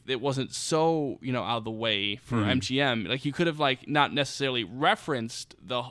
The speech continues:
Speaker 1: like, you know, it wouldn't have been surrounding the Hong Kong thing, but maybe you could have referenced it a little bit more. Maybe been
Speaker 2: Yeah,
Speaker 1: like,
Speaker 2: yeah.
Speaker 1: "Okay, now our, our government's, you know, we were, you know, we're still kind of friendly, but, you know," and that sort of
Speaker 2: Yeah,
Speaker 1: thing.
Speaker 2: maybe. Yeah, I think
Speaker 1: But,
Speaker 2: you
Speaker 1: but,
Speaker 2: could have
Speaker 1: but
Speaker 2: done
Speaker 1: I just
Speaker 2: that.
Speaker 1: think that n-, not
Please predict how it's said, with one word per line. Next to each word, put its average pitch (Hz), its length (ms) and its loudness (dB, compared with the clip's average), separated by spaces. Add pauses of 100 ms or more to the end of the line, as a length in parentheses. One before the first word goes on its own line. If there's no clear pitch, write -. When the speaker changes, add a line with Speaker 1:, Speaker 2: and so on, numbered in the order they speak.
Speaker 1:
like, 120 260 -4
you 139 100 -2
know, 131 120 0
it 120 160 -4
wouldn't 151 240 0
have 135 80 -6
been 135 160 0
surrounding 139 520 0
the 160 100 2
Hong 170 220 0
Kong 170 220 -2
thing, 180 200 -2
but 175 100 -4
maybe 208 180 -2
you 208 80 -4
could 208 120 0
have 196 100 -2
referenced 208 440 -2
it 127 80 -2
a - 40 -8
little 117 140 -4
bit 98 120 -8
more. 92 260 -4
Maybe 139 280 -2
been 170 220 2
Speaker 2:
Yeah, 151 60 2
Speaker 1:
like, 143 120 6
Speaker 2:
yeah. 139 120 0 (300)
Speaker 1:
"Okay, 160 180 2
now 160 220 6
our, 160 180 2
our 147 140 0
government's, 147 640 0
you 147 60 0
know, 135 100 2
we 135 100 0
were, 131 280 -2 (120)
you 127 160 -8
know, 123 160 -2
we're 120 180 -6
still 139 340 -2
kind 123 220 -4
of 120 160 -6
friendly, 139 640 0
but, 120 200 -6 (120)
you 127 100 -6
know," 123 120 -4
and 120 80 -4
that 117 140 -6
sort - 160 0
of 508 60 12
Speaker 2:
Yeah, 508 80 10
Speaker 1:
thing. 277 80 8
Speaker 2:
maybe. 180 540 6
Yeah, 165 200 6
I 170 80 8
think 202 200 2
Speaker 1:
But, 294 60 8
Speaker 2:
you 269 60 4
Speaker 1:
but, 294 40 4
Speaker 2:
could 127 80 10
have 113 100 6
Speaker 1:
but 269 60 6
Speaker 2:
done 269 80 8
Speaker 1:
I 254 40 8
just - 120 2
Speaker 2:
that. 240 160 0
Speaker 1:
think - 20 4
that 214 360 -2
n-, 220 80 -4
not 233 160 0